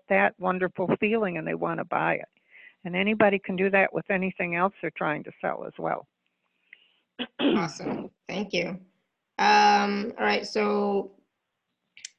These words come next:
Speaker 2: if you, let's see, so Destiny has a question. "Can the angels help me, can the angels help give me confirmation on whether or not I'm supposed to get my mom back in her home? She wants to go home. She's currently living with me.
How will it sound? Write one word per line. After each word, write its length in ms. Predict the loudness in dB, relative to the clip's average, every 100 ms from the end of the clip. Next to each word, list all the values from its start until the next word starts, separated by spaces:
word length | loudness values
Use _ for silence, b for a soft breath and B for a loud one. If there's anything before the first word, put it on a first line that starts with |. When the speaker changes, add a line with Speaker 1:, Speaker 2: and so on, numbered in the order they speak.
| _ _ _ _
Speaker 2:
if 320 | -6 -6 -10 -6
you, 800 | -2 2 4 6 6 4 2 0
let's 240 | -2 -2
see, 440 | 0 2 2 0
so 120 | 0 2
Destiny 800 | 4 2 0 2 4 2 -2 -8 _
has 120 | -4 -4
a 60 |
question. 680 | -2 -4 -2 0 0 0 -6 -4
"Can 140 | 0
the 60 | 6
angels 520 | 8 8 8 6 4
help 260 | 2 2 0
me, 500 | 2 4 4 0 -6 B B B _ 0
can 140 | 4
the 120 | 4 4
angels 260 | 4 4 2
help 240 | 2 4
give 160 | 4 6
me 120 | 4
confirmation 640 | 4 2 2 2 2 2 0
on 180 | 0 2
whether 300 | 2 4 2
or 120 | 2
not 300 | 4 4 2 0
I'm 180 | -2 -2
supposed 400 | -4 -2 -2 0
to 80 | -2
get 220 | -2 -2
my 100 | -2
mom 320 | -2 -2 -2
back 320 | 0 2 2 -2
in 120 | -4
her 140 | -2
home? 500 | -2 -2 -2 -2 -10 -14
She 160 | -6
wants 220 | -2 -2 -2
to 60 |
go 140 | -2 0
home. 380 | 0 0 0 -4
She's 240 | -6 -6
currently 340 | -4 -4 -2
living 320 | 0 0 0 -2
with 160 | -4
me. 500 | -2 0 0 0 -2